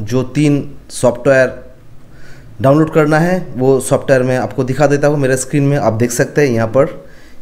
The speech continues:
ये मैं इसको on किया और पहले वाले आ जाएंगे दोस्तों, ये वाला।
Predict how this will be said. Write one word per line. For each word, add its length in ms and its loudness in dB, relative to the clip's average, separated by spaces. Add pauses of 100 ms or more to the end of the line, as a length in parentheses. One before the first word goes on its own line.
ये 200 2
मैं 340 2
इसको 400 -4
on 180 2 (100)
किया 220 2
और 360 -2 (140)
पहले 260 2
वाले 300 2
आ 240 -2
जाएंगे 480 2
दोस्तों, 500 -2 (120)
ये 180 2
वाला। 300 0